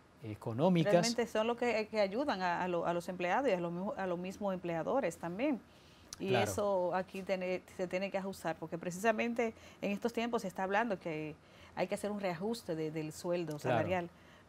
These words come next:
Speaker 2: por, porque sabemos por la alza que estamos, que está viviendo el país en cuanto a la canasta familiar. Padre, realmente sí, eh,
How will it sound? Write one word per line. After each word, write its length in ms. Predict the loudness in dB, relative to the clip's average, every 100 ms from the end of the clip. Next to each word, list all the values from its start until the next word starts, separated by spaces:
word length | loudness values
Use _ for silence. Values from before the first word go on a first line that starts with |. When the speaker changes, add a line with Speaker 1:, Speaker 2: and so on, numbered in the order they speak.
| -4
Speaker 2:
por, 200 | -2 -2
porque 260 | -6 -6
sabemos 420 | -4 -2 -2 -2 -6
por 100 | -4
la 240 | 0 2
alza 380 | 2 0 -6 -10 -14 -20 -20 -20 -10
que 60 | -6
estamos, 580 | -4 0 0 0 -4 -6
que 80 | -8
está 180 | -6 -4
viviendo 460 | -4 -4 -2 -2
el 100 | -4
país 280 | -4 -4 -4
en 180 | -6 -6
cuanto 380 | -6 -6 -6 -4
a 40 |
la 100 | -4
canasta 580 | -4 -4 -4 -4 -6 -6
familiar. 560 | -6 -6 -6 -6 -6 -10 -18 -20 -20 4
Padre, 280 | 6 6 4
realmente 420 | 0 0 0 0
sí, 300 | -2 -4 -4 -4
eh, 180 | -4